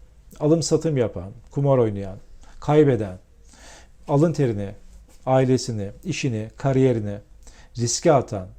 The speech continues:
kaybeden birçok memur arkadaşlarımızın olduğunu gözlemliyoruz. Ve her geçen gün bu sayı artmaya devam ediyor. Şimdi sabit gelirli bir memur arkadaşımız karşımızda olduğu için bir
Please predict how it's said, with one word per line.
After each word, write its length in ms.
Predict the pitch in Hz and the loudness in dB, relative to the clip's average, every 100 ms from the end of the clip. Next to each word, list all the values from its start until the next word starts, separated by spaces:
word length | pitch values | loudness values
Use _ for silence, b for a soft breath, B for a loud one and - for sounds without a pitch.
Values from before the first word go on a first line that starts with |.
| - - | -20 -20
kaybeden 600 | - 156 135 107 131 170 175 | 0 2 2 0 -4 -6 -8
birçok 440 | 175 170 - - | 0 0 -2 -6
memur 280 | 147 139 135 | -2 0 2
arkadaşlarımızın 720 | 123 127 117 - 120 113 107 | 2 0 -2 -2 -4 -4 -6
olduğunu 300 | 104 180 185 | -6 -4 0
gözlemliyoruz. 800 | 139 110 120 104 92 - - - - B B B B B B B B - - | 2 2 -2 -4 -8 -12 -18 -20 -20 B B B B B B B B -8 -2
Ve 100 | 156 | 0
her 220 | 196 208 | 2 2
geçen 420 | 175 147 135 117 | 2 0 -2 -2
gün 220 | 131 170 | -4 -4
bu 80 | 156 | -4
sayı 280 | 147 139 127 | -2 0 0
artmaya 380 | 120 120 127 120 | -2 -2 -2 0
devam 360 | 120 120 117 | 0 0 -2
ediyor. 540 | 110 101 107 107 107 104 - _ - - - - - B B B | -4 -4 -2 -2 -4 -8 -12 _ -20 -20 -20 -20 -20 B B B
Şimdi 160 | 196 175 | -6 0
sabit 440 | 170 165 208 - | 4 4 4 0
gelirli 540 | 160 139 135 143 107 - - | 2 4 4 4 2 -2 -6
bir 100 | 117 | -4
memur 360 | 117 120 139 | -2 0 0
arkadaşımız 680 | 127 113 113 107 - 113 - | 0 -2 -4 -4 -4 -8 -8
karşımızda 560 | - 117 110 127 104 113 | -6 -4 -4 -8 -6 -2
olduğu 300 | 113 123 147 | -2 0 0
için 300 | 98 - 170 170 B B B B B B - - | 0 -4 -6 -8 B B B B B B -20 -4
bir 360 | 190 - - | -2 -2 -6